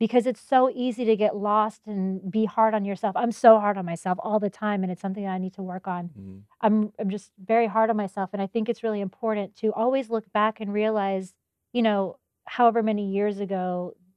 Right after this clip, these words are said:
Speaker 1: the girl that was waiting tables and hustling during the day would kill to be where I am now,
Speaker 2: Mm-hmm.
Speaker 1: you know,
Speaker 2: Mm-hmm.
Speaker 1: and always thought it was possible, but it wasn't quite tangible, you
Speaker 2: Mm-hmm.
Speaker 1: know? So now I, I do need to remind myself,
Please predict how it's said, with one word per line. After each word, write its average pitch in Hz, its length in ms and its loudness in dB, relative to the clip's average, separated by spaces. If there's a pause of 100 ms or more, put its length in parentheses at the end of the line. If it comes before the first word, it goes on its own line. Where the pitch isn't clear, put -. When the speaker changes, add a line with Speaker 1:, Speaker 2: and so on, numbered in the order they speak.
(260)
Speaker 1:
the 208 100 0
girl 220 380 6
that 196 180 -2
was 202 220 -10 (160)
waiting 214 400 2
tables 196 480 -2
and 180 240 -8 (220)
hustling 233 480 2
during 214 240 -2
the 196 100 -2
day 208 300 2
would 185 220 -10
kill 254 260 0
to 214 80 0
be 185 140 -4
where 180 140 -2
I 170 100 -4
am 151 200 -12
now, 123 240 -18
Speaker 2:
Mm-hmm. 95 260 -12
Speaker 1:
you 214 100 0
know, 202 320 -2 (120)
Speaker 2:
Mm-hmm. 143 200 -4
Speaker 1:
and 196 320 -2 (200)
always 262 320 6
thought 277 220 4
it 269 80 6
was 262 120 -2
possible, 277 600 -2 (320)
but 247 300 10 (260)
it 220 100 0
wasn't 220 380 4 (120)
quite 208 240 -4
tangible, 202 720 -10
you 208 100 -6
Speaker 2:
Mm-hmm. - 20 -6
Speaker 1:
know? 190 280 -4 (100)
So 196 300 -2 (280)
now 220 420 8
I, - 140 -10 (120)
I - 40 -2
do 214 180 2
need 202 160 0
to 214 80 -4
remind 196 340 0
myself, 190 440 -4